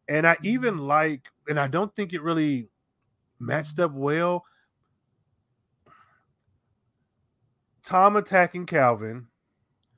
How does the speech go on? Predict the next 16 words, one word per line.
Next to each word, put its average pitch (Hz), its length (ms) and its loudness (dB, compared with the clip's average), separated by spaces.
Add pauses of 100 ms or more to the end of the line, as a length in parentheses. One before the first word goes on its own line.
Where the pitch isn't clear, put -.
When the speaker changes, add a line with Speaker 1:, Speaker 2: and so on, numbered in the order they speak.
(880)
Speaker 1:
Zenzi 170 960 -2 (800)
kind 165 380 -2
of 139 420 -2 (260)
coaxing 165 460 0
him 147 260 -4
to - 160 -6
come 151 320 -2 (120)
to 143 80 -4
them, 147 580 -2 (460)
and 143 300 -2
Lino's 151 420 0
respo-, 127 440 -8
like, 165 260 0 (260)
it 185 120 2
felt 220 400 -4
like 175 360 4